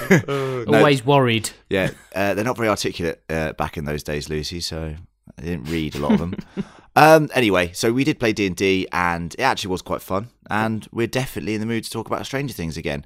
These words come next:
Speaker 1: Absolutely.
Speaker 2: Back in Hawkins, back with the gang. Let's talk about episode one first, uh, titled Susie, Do You
Speaker 3: Mm.
Speaker 2: Copy?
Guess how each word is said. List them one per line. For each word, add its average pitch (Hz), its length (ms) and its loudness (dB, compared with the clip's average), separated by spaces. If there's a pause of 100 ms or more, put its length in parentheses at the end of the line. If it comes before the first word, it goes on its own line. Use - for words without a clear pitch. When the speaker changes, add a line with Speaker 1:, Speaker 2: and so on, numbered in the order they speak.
Speaker 1:
Absolutely. 113 380 -14
Speaker 2:
Back 147 260 0
in 156 100 -2
Hawkins, 104 640 -2 (300)
back 123 320 -4
with 127 140 -10
the 101 80 -6
gang. 85 420 -2 (280)
Let's 117 180 -2
talk 127 160 -4
about 98 280 -4
episode 104 460 -8
one 87 240 -4
first, 82 640 -6 (220)
uh, 80 200 -4
titled 87 400 -4
Susie, 107 460 0
Do 104 100 -2
You 98 160 0
Speaker 3:
Mm. 104 40 -6
Speaker 2:
Copy? 104 520 -4